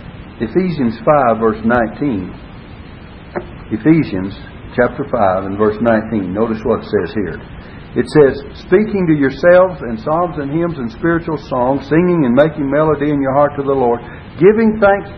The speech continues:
always for all things unto God and the Father in the name of our Lord Jesus Christ." That's a thanksgiving text, isn't it? Giving thanks. When are you? When? Always.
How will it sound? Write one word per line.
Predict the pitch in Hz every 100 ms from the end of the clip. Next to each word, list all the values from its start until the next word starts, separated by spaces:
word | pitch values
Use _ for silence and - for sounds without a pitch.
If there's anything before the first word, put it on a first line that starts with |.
| -
always | 196 226 233 156 131 98 90 - - - - - -
for | 147 135
all | 165 214 254 254
things | 214 135 90 78 - - - - 143
unto | 131 117
God | 110 143 160 202 131
and | 127
the | 117
Father | 151 131 107 113
in | 110
the | 107
name | 135 110 104
of | 101
our | 107 107
Lord | 107 104
Jesus | 104 101 104 -
Christ." | 98 - - - - - -
That's | 110 208
a |
thanksgiving | - 127 117 - - - - 120 120 104 92 87 -
text, | 147 127 -
isn't | - 107 -
it? | - - - 131
Giving | 143 147 131
thanks. | 151 160 170 - - - - - - - -
When | 156
are | 160
you? | 135 113 - 127
When? | 160 107 82 - -
Always. | 127 110 95 98 135